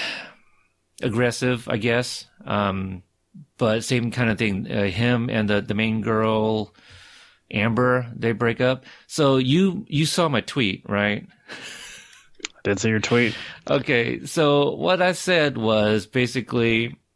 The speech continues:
Speaker 1: at some point I looked up and I'm like, "Did they really just recast this girl?"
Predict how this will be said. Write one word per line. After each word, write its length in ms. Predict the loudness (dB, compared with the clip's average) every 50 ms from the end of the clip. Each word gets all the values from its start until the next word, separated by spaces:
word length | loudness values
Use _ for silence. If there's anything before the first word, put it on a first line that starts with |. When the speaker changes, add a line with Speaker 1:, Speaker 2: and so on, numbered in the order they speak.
| _ -2
Speaker 1:
at 140 | -2 -2 0
some 240 | 0 0 -2 -2 -2
point 440 | -2 0 2 2 4 4 2 0 0
I 140 | 0 0 2
looked 320 | 2 2 0 0 -2 0
up 200 | 0 2 2 2
and 80 | 0 0
I'm 100 | 0 0
like, 240 | 0 -2 -2 -4 _
"Did 180 | -4 -4 -2
they 160 | -2 -4 -6 -6
really 300 | -4 -4 -2 -2 0 0
just 240 | -2 -4 -4 -4
recast 500 | -4 -4 -4 -4 -2 -2 -2 -2 -2 -6
this 160 | -8 -10 -8 -6
girl?" 420 | -2 0 0 0 0 0 -2 -6